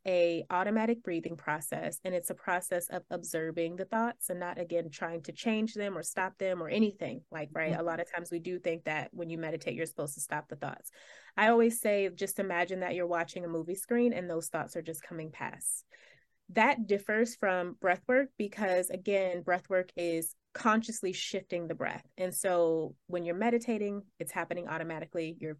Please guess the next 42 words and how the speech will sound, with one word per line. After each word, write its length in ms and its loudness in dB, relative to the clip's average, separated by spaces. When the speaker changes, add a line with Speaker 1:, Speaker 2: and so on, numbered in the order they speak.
Speaker 1:
focusing 480 0
on 160 -4
it. 180 -6
But 100 -2
when 160 -2
you're 100 0
breathing, 540 -2
when 100 -4
you're 220 0
participating 760 -4
in 120 -4
breath 240 -4
work, 180 -2
you're 140 -2
consciously 760 -4
trying 340 -4
to 120 -8
shift 400 -6
the 80 -4
breathing 340 -6
pattern 500 -2
to, 360 -4
uh, 160 4
trigger 320 0
Speaker 2:
Mm-hmm. 80 4
Speaker 1:
a 40 0
different 300 -4
response 460 -4
in 100 -6
the 60 -6
body. 420 -6
And 160 -4
so 540 2
going 260 4
back 220 2
to, 160 -4
again, 320 0
if 140 -2
you 80 -8
feel 300 0
yourself 440 -2
getting 500 -2